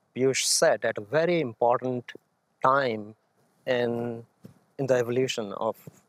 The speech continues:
data processing, computing, A I, M L. And we are at, at playing at a very important juncture here at a confluence of two kinds of forces that are at work. So just wanna set the tone for a little bit of the background,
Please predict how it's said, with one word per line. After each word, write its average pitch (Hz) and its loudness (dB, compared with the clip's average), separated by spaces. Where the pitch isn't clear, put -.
data 117 -2
processing, 110 -4
computing, 113 -4
A 113 -6
I, 110 -6
M 107 -8
L. 139 2
And 123 -2
we 123 2
are 127 2
at, 127 -2
at - -10
playing 180 4
at 147 4
a 127 4
very 151 2
important 120 0
juncture 175 4
here 113 2
at 123 0
a 123 0
confluence 151 2
of 113 0
two 175 2
kinds 139 -4
of 127 0
forces - 0
that 107 0
are 107 -4
at - -10
work. 101 -2
So 110 -4
just 127 -6
wanna 127 0
set - -2
the 127 0
tone 123 0
for 127 0
a 104 0
little 180 4
bit 175 4
of 147 2
the 135 2
background, 113 0